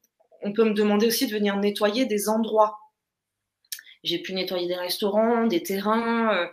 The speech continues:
et là aussi, c'est assez mystérieux parce que ça se fait à distance aussi. On n'a pas besoin d'être sur place.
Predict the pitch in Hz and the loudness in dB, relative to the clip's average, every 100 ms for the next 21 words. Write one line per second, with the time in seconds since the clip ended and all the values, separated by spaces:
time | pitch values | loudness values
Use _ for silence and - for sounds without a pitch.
0 | - - - 202 233 277 277 349 - 254 | -12 -18 -4 2 4 4 2 -2 -2 -2
1 | - 233 233 240 233 240 208 - 190 190 | 0 -2 -2 -2 -2 -2 -4 -6 -6 -6
2 | 202 277 247 - 208 - 311 311 - - | -6 -4 -4 -6 -10 -8 -6 -6 -8 -6
3 | 339 - 330 - 220 196 220 220 233 240 | -4 -2 -4 -4 -4 0 0 0 -2 -2
4 | 254 220 - - 262 - 269 - - | -2 -2 -2 -4 -4 -2 -2 -2 -6